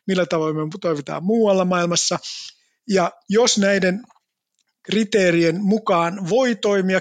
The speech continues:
Kiinassa, niin voi jatkaa toimimista Kiinasta. Jos sitten tapahtuu niin, että ei enää voi toimia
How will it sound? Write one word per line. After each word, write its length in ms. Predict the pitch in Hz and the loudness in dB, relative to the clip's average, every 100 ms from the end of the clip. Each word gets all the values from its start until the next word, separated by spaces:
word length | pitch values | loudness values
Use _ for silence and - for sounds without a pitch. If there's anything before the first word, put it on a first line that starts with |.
| - - | -4 -6
Kiinassa, 420 | 196 180 - 196 | -4 -2 -2 -2
niin 140 | 202 | -2
voi 240 | 247 233 180 | 0 2 2
jatkaa 380 | 165 - 156 | 0 -2 -4
toimimista 640 | 151 - 160 165 147 - 151 | -4 -8 -8 -10 -8 -8 -8
Kiinasta. 460 | - - - - - - - _ 202 | -14 -16 -12 -14 -14 -20 -20 _ 0
Jos 220 | 247 - | 2 0
sitten 300 | 220 185 165 | -2 -4 -4
tapahtuu 480 | 170 160 - 175 180 | -6 -6 -8 -6 0
niin, 280 | 220 208 | 2 2
että 220 | 180 - 185 | 0 -2 0
ei 240 | 226 202 | 2 2
enää 260 | 180 165 160 | 2 0 0
voi 140 | 160 - | -2 0
toimia 380 | 175 160 160 | 0 0 0